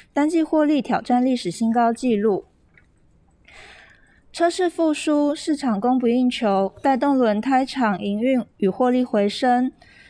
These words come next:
振兴期货周二开高走高，日 K 棒向上跳升。外资连续三日偏空调节台积电现股，配合法说会释出的第二季营收成长与毛利率不如预期，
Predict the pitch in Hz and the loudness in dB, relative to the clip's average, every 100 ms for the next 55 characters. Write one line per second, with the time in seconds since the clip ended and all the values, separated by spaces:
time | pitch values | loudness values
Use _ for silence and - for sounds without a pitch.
0 | _ - 330 330 339 339 247 240 302 262 | _ -2 0 0 -2 -2 -2 0 0 2
1 | 262 262 254 262 254 262 254 247 208 - | 2 2 0 0 -2 2 0 0 -6 -2
2 | 233 233 247 262 _ - 262 277 262 285 | 0 2 0 -4 _ -6 -4 0 0 0
3 | 247 220 240 240 226 226 240 208 - 220 | -2 -2 -2 0 -2 -2 -2 -2 -2 0
4 | 226 233 _ - - _ _ - - _ | 0 -2 _ -20 -20 _ _ -20 -20 _
5 | - - - 339 349 330 277 254 311 285 | -20 -14 0 0 2 2 2 2 0 0
6 | - 277 285 302 214 - 262 269 262 269 | 0 0 2 2 0 0 -2 0 -2 0
7 | 226 208 220 208 - 208 240 247 262 240 | -2 -2 -2 -4 -2 -4 -4 -2 -2 -2
8 | 277 247 214 185 156 - _ _ _ - | -2 -2 -2 -4 -4 -6 _ _ _ -2
9 | 349 311 269 226 185 269 269 311 269 - | 0 2 0 0 0 -2 0 0 -2 -2
10 | 294 240 277 254 214 262 254 240 262 233 | -4 -2 -2 0 0 0 0 -2 -4 -4
11 | 220 214 254 254 - 214 208 226 202 - | -4 -4 -2 -2 -4 -6 -4 -2 -2 -2
12 | - 190 190 208 254 262 254 262 240 202 | -6 -2 -2 0 0 0 0 0 2 0
13 | - 254 214 - - 180 175 | 0 -2 -2 -6 -4 -2 -2